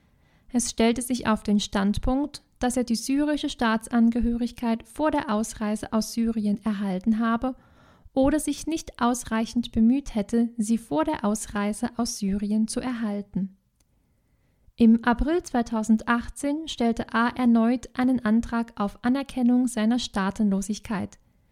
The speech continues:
Er erklärte, wie das Einbürgerungsverfahren in Syrien stattfinde. Er hätte Syrien definitiv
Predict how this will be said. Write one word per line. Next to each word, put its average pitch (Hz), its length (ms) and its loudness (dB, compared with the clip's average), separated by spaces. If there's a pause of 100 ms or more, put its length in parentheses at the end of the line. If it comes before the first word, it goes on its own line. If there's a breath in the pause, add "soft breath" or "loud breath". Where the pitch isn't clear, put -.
(420)
Er 233 140 -2
erklärte, 220 840 -2
wie 277 100 0
das 247 220 -2
Einbürgerungsverfahren 240 1400 0
in 254 160 2
Syrien 226 500 0
stattfinde. 196 760 -4 (1080)
Er 254 140 0
hätte 285 240 -2
Syrien 269 560 2
definitiv 247 640 0